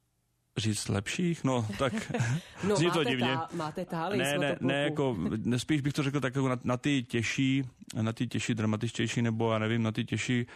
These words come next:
Speaker 1: eh, baritonové role, eh, nás tolik tady není, no.
Speaker 2: Já se přiznám, já jsem pěvecký analfabet, proto se vás budu ptát úplně laicky, ale
Speaker 1: Mhm.
Speaker 2: vy dokážete zpívat v nějaké jiné poloze? Nebo třeba dokážete zaspívat tu polohu, ale nevydržíte v ní déle? Jak to, jak to je?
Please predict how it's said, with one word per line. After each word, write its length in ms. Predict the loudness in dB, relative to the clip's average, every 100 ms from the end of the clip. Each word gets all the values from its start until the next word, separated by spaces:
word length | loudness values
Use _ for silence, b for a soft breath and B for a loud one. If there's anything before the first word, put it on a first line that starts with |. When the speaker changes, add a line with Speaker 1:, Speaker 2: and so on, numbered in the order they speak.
| B -4
Speaker 1:
eh, 120 | -2
baritonové 580 | 0 0 2 2 2 2
role, 360 | 0 0 -2 -4 B B B -4
eh, 40 | -2 0 -2 -4 -2
nás 220 | -2 0
tolik 200 | -2 0
tady 180 | 0 2
není, 280 | 2 0 -4 _ -10
no. 160 | -6 -6 -10 _ _ B B B -6
Speaker 2:
Já 100 | -4
se 120 | -4
přiznám, 280 | -2 -2 0
já 100 | -2
jsem 240 | -2 -2
pěvecký 460 | -2 -4 -4 -4 -2
analfabet, 640 | 0 -2 -2 -2 -2 -4
proto 240 | -4 -4 -4
se 140 | -2
vás 220 | -2 -2
budu 220 | -2 -2 0
ptát 260 | -2 -2
úplně 300 | -2 -2 0
laicky, 400 | 0 -2 -4 -2
ale 160 | 0 0
Speaker 1:
Mhm. 100 | -2 -6 -2
Speaker 2:
vy 160 | -2
dokážete 500 | 0 -2 -2 -2 -4
zpívat 580 | -6 -6 -2 -2 -4 -4 -2
v 60 | 0
nějaké 260 | 0 0
jiné 300 | 0 0 0
poloze? 520 | -2 -2 0 -2 -4 -8 B B
Nebo 180 | 0 0
třeba 240 | 0 0
dokážete 560 | -2 -2 -2 -2 -2 -2
zaspívat 500 | -2 -4 -4 -2 -2
tu 80 | 0
polohu, 380 | 2 2 2
ale 140 | 0 0
nevydržíte 800 | 0 0 0 0 -2 -2 -2 -2
v 60 |
ní 160 | 0 2
déle? 380 | 2 2 2 0
Jak 140 | -2
to, 160 | -2 -2
jak 180 | -2 -2
to 120 | -2
je? 180 | -2